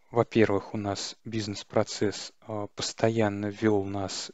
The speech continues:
и заставлял делать какие-то документы, не давал перескакивать с этапа на этап,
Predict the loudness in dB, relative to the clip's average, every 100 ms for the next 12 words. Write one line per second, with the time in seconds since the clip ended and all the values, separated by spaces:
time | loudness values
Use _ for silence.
0 | -10 -8 -6 -10 -10 -10 -8 -6 2 4
1 | 4 2 2 0 -2 -2 -6 -6 -14 -8
2 | -8 -4 -2 -2 0 -2 -2 -12 -14 -14
3 | -16 -8 -2 2 6 6 6 4 -2 -4
4 | 2 4 4 2 -4 -6 -8 2 2 2
5 | -4 -2 -2 0 0